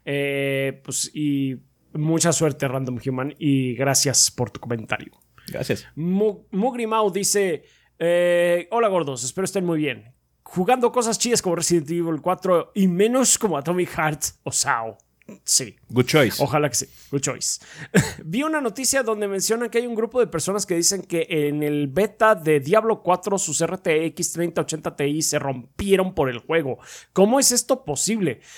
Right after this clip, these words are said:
Speaker 1: ¿Es culpa del juego, del hardware? Ya que solo pasó es-, con este modelo de G P U.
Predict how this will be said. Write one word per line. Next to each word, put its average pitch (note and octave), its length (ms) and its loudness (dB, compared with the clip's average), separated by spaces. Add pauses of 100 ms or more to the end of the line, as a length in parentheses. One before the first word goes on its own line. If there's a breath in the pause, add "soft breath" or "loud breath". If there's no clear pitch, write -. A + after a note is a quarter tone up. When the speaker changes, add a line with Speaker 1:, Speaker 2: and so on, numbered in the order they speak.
Speaker 1:
¿Es F3 160 0
culpa A#3 300 0
del D3+ 120 4
juego, A#3 460 4
del D3 300 -2
hardware? A3 640 0 (240 loud breath)
Ya F#3+ 260 2
que G#3 320 0
solo G3+ 380 0
pasó G3+ 440 0
es-, G3 520 0
con F3 160 0
este G3 320 0
modelo F3 340 0
de D#3 180 2
G E3+ 200 -4
P E3+ 160 2
U. G3 240 0